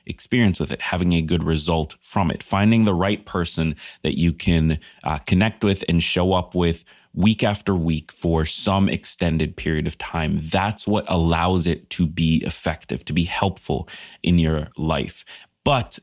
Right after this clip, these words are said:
finding that right therapist can be challenging, especially if you've never gone through therapy before and you've never experienced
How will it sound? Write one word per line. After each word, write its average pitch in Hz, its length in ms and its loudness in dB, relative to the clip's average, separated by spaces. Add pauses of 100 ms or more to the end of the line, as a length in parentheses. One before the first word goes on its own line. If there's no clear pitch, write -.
finding 107 560 4
that 95 180 2
right 87 260 0
therapist 98 460 0
can 98 140 2
be 92 80 2
challenging, 92 580 0
especially 110 540 0
if - 260 -2
you've 92 240 2
never 87 520 2 (280)
gone 87 240 2
through 82 200 0
therapy 80 340 -2
before 135 440 -2
and 98 140 2
you've 101 140 2
never 117 180 2
experienced 101 840 2